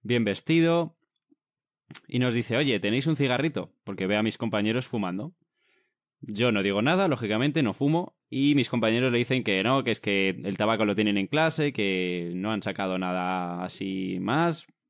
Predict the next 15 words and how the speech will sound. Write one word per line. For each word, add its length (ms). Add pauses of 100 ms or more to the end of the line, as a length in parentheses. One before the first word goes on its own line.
(180)
Pues 120
nada, 300
se 140
acaba 200
la 80
conversación. 560 (320)
Y 80
el 80
señor 240
se 140
queda 400
ahí. 320 (1040)
Y 100
hay 140
como 680